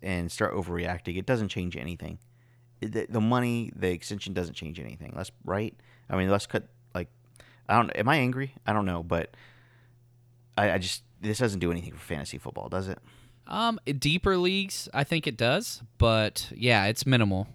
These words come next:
Speaker 2: Um,
Speaker 1: Okay.
Speaker 2: yeah, Mixon's the guy. He's gonna get probably seventy-five percent of the work,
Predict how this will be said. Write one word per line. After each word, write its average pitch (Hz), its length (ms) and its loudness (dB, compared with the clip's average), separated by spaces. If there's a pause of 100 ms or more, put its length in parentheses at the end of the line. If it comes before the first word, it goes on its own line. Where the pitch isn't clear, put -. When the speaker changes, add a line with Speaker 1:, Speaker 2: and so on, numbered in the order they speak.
(100)
Speaker 2:
Um, 95 460 -2
Speaker 1:
Okay. - 240 -12
Speaker 2:
yeah, 101 120 -2
Mixon's 139 540 4
the 143 120 0
guy. 113 260 6
He's 113 220 2
gonna 110 200 2
get 110 160 2
probably 110 220 2
seventy-five 107 560 2
percent 101 260 -2
of 92 60 0
the 87 80 -2
work, 131 320 4